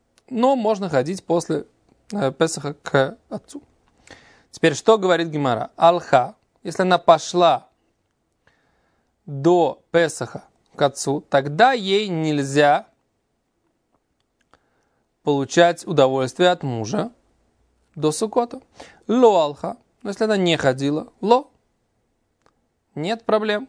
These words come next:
Она имеет право получать удовольствие от мужа до Суккота. Так?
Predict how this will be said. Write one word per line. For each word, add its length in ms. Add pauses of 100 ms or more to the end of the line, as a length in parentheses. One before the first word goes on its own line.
(140)
Она 280
имеет 340
право 260
получать 460
удовольствие 480
от 100
мужа 400 (1300)
до 400
Суккота. 520 (760)
Так? 300